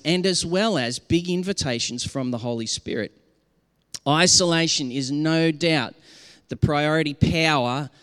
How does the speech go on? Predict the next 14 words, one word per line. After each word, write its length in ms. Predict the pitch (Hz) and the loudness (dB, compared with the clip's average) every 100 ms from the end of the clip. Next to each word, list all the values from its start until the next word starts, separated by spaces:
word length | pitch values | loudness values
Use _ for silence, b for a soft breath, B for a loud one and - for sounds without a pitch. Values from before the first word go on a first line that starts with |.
| b b | b b
that 320 | 131 139 139 151 | -2 -2 -2 -2
in 280 | 139 135 139 | 0 0 0
this 300 | 190 - 151 | 2 2 2
moment 580 | 135 113 117 131 156 _ b b b 127 - | -2 -2 -2 -4 -6 _ b b b -20 -2
God 480 | 151 147 156 165 147 | 2 4 4 2 -2
is 260 | 143 123 - | -4 -4 -4
asking 560 | 131 135 - 127 120 | -4 -4 -6 -6 -8
us 340 | 95 170 143 - | -6 -4 -4 -4
if 240 | 131 127 - | -6 -8 -6
we'll 220 | 123 123 | -6 -6
join 460 | 107 156 175 175 | -6 -2 0 0
him 240 | 131 117 120 | 0 -4 -8
in 460 | 120 123 117 123 143 | -8 -8 -8 -8 4
what 380 | 151 139 - | 6 6 2